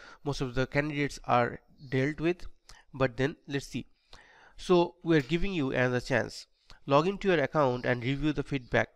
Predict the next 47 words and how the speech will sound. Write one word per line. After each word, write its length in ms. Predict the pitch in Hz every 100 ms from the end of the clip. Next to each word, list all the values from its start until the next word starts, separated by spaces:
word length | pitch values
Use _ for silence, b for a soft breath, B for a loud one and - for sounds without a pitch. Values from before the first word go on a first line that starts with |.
| -
Once 340 | 123 127 -
reviewed, 420 | 139 151 180 196 190
you 200 | 143 135
can 180 | 135
start 420 | 123 - 135 143 -
a 100 | 139
new 220 | 120 123
test. 420 | - 127 107 - - - -
Okay, 300 | 135 160 208 B B B
so 180 | - 147
they're 180 | 135 143
asking 280 | 139 - 160
me 60 |
to 100 | 151
review 320 | 139 143 151 170
the 80 |
feedback 520 | 165 143 123 131 131 -
and 260 | 127 120
then 220 | 127 160 220 _
start 380 | - - 123 127
a 100 | 123
new 180 | 120 123
test 360 | - 120 -
again. 320 | - 110 113 - B B B
So 120 | 143
let's 220 | 139 170
click 240 | - 165 156
on 180 | 139
view 200 | 120 151
feedback 480 | 160 143 113 123 135
and 160 | 123 123
see 340 | - 151 131 B B -
what 300 | 135 156 131
they 80 | 135
have, 260 | 123 - 123
uh, 160 | 117
given 380 | 110 131 139 143
me 180 | 120 - _ -
as 260 | 120 135
feedback 520 | - - 131 123 135 -
to 80 |
the 160 | 127 165 - _ -
first 480 | - 180 196 - -
attempt 420 | 139 131 120 -
that 160 | 127 120
I 80 |
made. 360 | 113 120 117 -